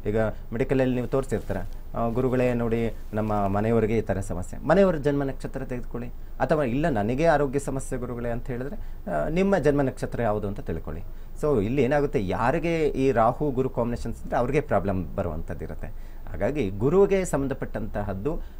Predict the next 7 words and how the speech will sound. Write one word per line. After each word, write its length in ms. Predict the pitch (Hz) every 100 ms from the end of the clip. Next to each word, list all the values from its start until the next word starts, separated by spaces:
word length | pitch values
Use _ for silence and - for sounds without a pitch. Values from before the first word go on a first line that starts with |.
| -
ಈ 320 | 127 131 117
ಕಡಲೆಕಾಳು 560 | - 123 143 151 135 117
ಬರುತ್ತೆ, 300 | 123 120 160
ರಾಹುಗೆ 560 | 120 127 151 135 165
ಉದ್ದಿನ 320 | 156 117 123 104
ಕಾಳು 220 | - 85
ಬರುತ್ತೆ. 480 | 87 - 87 -